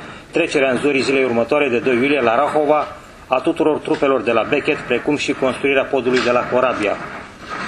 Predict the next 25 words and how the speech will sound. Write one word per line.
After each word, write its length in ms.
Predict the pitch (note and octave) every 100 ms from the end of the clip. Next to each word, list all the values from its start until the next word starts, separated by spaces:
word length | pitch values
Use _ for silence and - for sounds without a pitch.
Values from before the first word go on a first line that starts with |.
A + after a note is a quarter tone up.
| - - - - - - - - - - - - - C3+ - A#2+ A2+ A2 C3+ A#2+ - - - - - - - - - - - - - - - - - - - - - - - - - - - - - -
Trecerea 400 | F#3 G3+ F#3+ F#3
Dunării. 380 | D#3+ C#3 G2+ F#2+ - - - - - - - - - - - - -
Trecerea 400 | F#3 G3 G3 F3
s-a 120 | F3+
început 400 | D#3+ D#3+ F3+ E3+
la 140 | D3+ A#2+
Bechet 320 | E3 E3 D3+
la 120 | D3+
orele 320 | D#3 D3+ C#3 - -
patru 280 | - D#3+ D3
antimeridian 580 | C#3 C3 B2+ B2+ B2 D#3+
și 140 | -
până 220 | D3+ D#3+ C#3+
seara 300 | - E3 D3+
cea 140 | E3
mai 120 | D#3
mare 220 | D3+ C#3+
parte 320 | C3+ D3+ C3+ C3+
a 40 |
trupelor 400 | D3+ D3+ D3 C#3
a 80 | B2+
fost 260 | D#3 C#3
pe 120 | - C3+
malul 380 | C#3 C#3 C3+
drept. 320 | A#2 C3 -